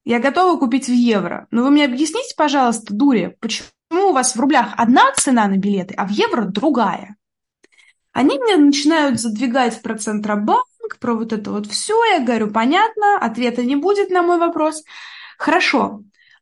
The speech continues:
а, что, как-, какие ещё у меня есть варианты?" Они говорят: "Вы можете съездить в офис Аэрофлота и поменять валюту ваучера".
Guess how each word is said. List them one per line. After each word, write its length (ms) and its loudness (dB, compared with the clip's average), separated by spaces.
а, 260 -2
что, 320 -2
как-, 260 -8
какие 360 -2
ещё 240 2
у 40 4
меня 140 4
есть 280 0
варианты?" 520 -2
Они 160 4
говорят: 380 0
"Вы 100 4
можете 320 2
съездить 440 0
в 60 -2
офис 300 -2
Аэрофлота 680 -4
и 80 4
поменять 560 4
валюту 480 4
ваучера". 800 -2